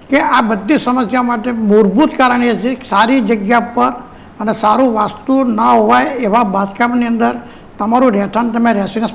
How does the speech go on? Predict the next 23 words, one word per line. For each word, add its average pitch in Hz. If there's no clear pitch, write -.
બનાવો 202
ત્યારે 233
આવી 226
બધી 202
જ -
સમસ્યાઓ 247
તમારે 226
સતત 233
સંઘર્ષ 233
કરવો 247
પડે, 233
સમસ્યાનો 247
સામનો 226
કરવો 226
પડે 214
અને -
તમારું 240
જીવન 247
તમે 247
રિલેક્સથી 240
જીવી 208
નથી 208
શકતા. 180